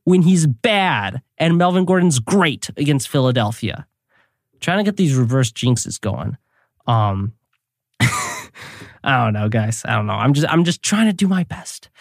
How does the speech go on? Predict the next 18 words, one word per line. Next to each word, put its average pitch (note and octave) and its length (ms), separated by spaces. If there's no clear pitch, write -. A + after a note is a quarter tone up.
Jerry B3+ 320
Jeudy, A3+ 340
I F3+ 160
actually F#3 260
think F3 160
will E3 80
do D3 180
very D#3 340
well C3 460
against C#3 260
Philadelphia. C3 560
Cortland D#3+ 400
Sutton, D#3 420
I C3 100
think C#3 220
he C#3 120
busts C3 480
again. C#3 340